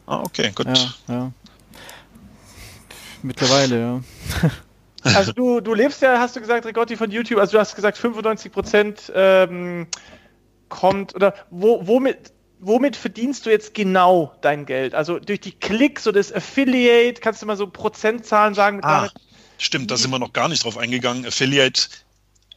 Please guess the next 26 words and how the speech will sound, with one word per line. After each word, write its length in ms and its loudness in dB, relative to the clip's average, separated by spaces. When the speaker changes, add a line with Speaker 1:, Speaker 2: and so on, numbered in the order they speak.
Speaker 1:
ist 240 0
für 220 -6
mich 400 -6
relativ 560 0
wichtig. 640 -8
Speaker 2:
Mhm. 240 -10
Speaker 1:
Das 180 -2
ist 220 0
schon 180 -2
ein 220 -12
ganz 220 -2
schöner 200 -2
Batzen 440 -4
im 100 -10
Ver-, 140 -4
zum, 400 -2
zusätzlich 540 2
Speaker 2:
Mhm. 40 -20
Speaker 1:
zum, 400 -6
zu 140 -2
den 220 -6
YouTube-Werbe-, 760 -2
Werbeeinnahmen, 800 -2
die 120 -4
da 140 2
bei, 440 0